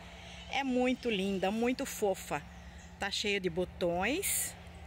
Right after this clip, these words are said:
Tem ainda alguns botões pra abrir aqui. Aqui também tem. E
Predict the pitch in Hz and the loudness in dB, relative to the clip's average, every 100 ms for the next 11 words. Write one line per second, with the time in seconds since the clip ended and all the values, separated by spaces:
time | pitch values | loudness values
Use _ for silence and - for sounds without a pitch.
0 | - - - - - - - 196 202 185 | -12 -12 -12 -12 -12 -10 -6 -2 0 2
1 | 190 185 175 180 170 175 - 170 170 180 | 4 4 4 2 2 0 2 2 2 0
2 | 170 160 190 226 - - 240 320 - - | 0 0 0 0 0 0 2 2 0 -6
3 | - - - - - - - - - - | -10 -10 -10 -8 -8 -8 -8 -10 -10 -10
4 | - - - - - 185 190 190 175 165 | -10 -10 -10 -8 -6 -4 -2 0 2 0
5 | 165 - 165 180 240 381 - - - - | 0 2 2 2 2 0 -2 -12 -14 -16
6 | - - - - - - - - - - | -16 -16 -16 -18 -18 -20 -20 -18 -18 -18
7 | - - - - 202 233 285 | -18 -16 -14 -8 -2 0 0